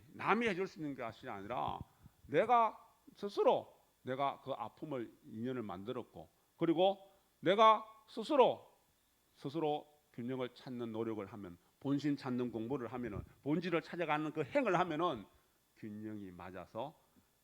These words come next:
균형이 맞아서 치유가 가능합니다. 그것이 우리가 이야기하는 건 뭐예요? 어, 우리 이번, 이번 달, 지난, 지난주부터 계속 공부하는 거, 내 업식을 알아가는 겁니다.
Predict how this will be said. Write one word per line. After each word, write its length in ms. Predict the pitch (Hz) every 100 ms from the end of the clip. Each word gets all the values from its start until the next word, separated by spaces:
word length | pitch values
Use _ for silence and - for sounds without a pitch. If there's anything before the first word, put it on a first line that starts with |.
| _ -
균형이 340 | 107 107 101
맞아서 480 | 92 92 92 127 165 _ _ _
치유가 400 | - - 104 101
가능합니다. 600 | 92 87 90 - - - _ _ _ _ _ _ _ _
그것이 220 | 160 165
우리가 220 | 151 151
이야기하는 480 | 135 131 131 117 113
건 120 | 107
뭐예요? 300 | 95 92 101 - - - -
어, 300 | 101 92 98 - - _
우리 200 | - 104 98 -
이번, 260 | 110 120
이번 240 | 123 131 123
달, 320 | 131 117 -
지난, 420 | - 123 123 110
지난주부터 560 | - 131 127 117 110 113
계속 300 | - - -
공부하는 400 | 127 120 117 113
거, 200 | 147 - _ _ _ -
내 320 | 127 160 208 _ _
업식을 440 | 139 - 151 143 - -
알아가는 440 | 170 143 95 92
겁니다. 300 | 87 -